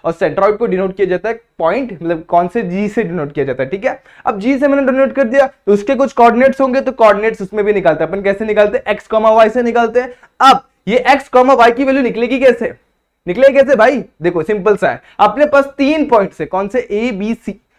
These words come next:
तीनों में कुछ ना कुछ कोऑर्डिनेट होंगे। मान लो ए का एक्स वन कॉमा वाई वन, बी का एक्स टू वाई टू और सी का एक्स थ्री वाई थ्री। तो जो जी का कोऑर्डिनेट क्या होगा, सिंपल सा एक्स वन, एक्स टू, एक्स थ्री, तीनों को ऐड कर दो, एक्स वन प्लस एक्स टू प्लस एक्स थ्री।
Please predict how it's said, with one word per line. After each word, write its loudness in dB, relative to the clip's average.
तीनों -4
में 0
कुछ -6
ना -2
कुछ -2
कोऑर्डिनेट -2
होंगे। -2
मान -2
लो -2
ए 2
का 0
एक्स -4
वन -6
कॉमा 2
वाई 4
वन, 2
बी -8
का 2
एक्स -4
टू -4
वाई 4
टू -2
और 2
सी -10
का -2
एक्स -4
थ्री -2
वाई 0
थ्री। -6
तो 2
जो 4
जी -2
का 4
कोऑर्डिनेट 2
क्या 4
होगा, 6
सिंपल 2
सा 2
एक्स -6
वन, -2
एक्स -8
टू, -2
एक्स -4
थ्री, -4
तीनों 0
को 4
ऐड 2
कर 0
दो, -2
एक्स -4
वन -2
प्लस 0
एक्स -4
टू -4
प्लस 0
एक्स -4
थ्री। -4